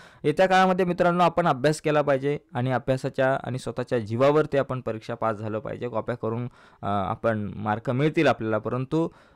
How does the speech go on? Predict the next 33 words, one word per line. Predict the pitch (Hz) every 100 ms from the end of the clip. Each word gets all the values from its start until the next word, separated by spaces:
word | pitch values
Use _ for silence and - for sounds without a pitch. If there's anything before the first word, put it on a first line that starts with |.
| -
आपण | 123 127 170
काय | - 156 196
शिकलो | - 175 - 170 - 131
हे | 156 170
खूप | - 165
इम्पॉर्टंट | 147 127 127 123 127 113
आहे. | 104 104 - _
म्हणजे | 113 117
मार्कांपेक्षा | 123 110 117 151 156 151 147 151
तुम्ही | 151 147
काय | 143 143
शिकलात | 143 - 143 135 - -
तुमच्या | 117 120 123
या | 117 120
शैक्षणिक | 113 110 113 120 -
वर्षामध्ये, | 104 151 147 107 104 - _ - -
that | 123
is | 156 147 110
very | 117
important. | 110 127 131 107
त्याच्यामुळे | 101 110 123 127
कॉप्या | 107 107 127
वगैरे | 135 127 135
करण्याच्या | 131 135 131 131
भानगडीत | 117 113 123
नका | 120 120
पडू. | 135 135 147 - _ _
येत्या | 117 113
काळामध्ये | 127 120 120 110 113
अतिशय | 107 - 117
कडक | 110 123 139 123
असे, | 117 117 113 - _
अ, | -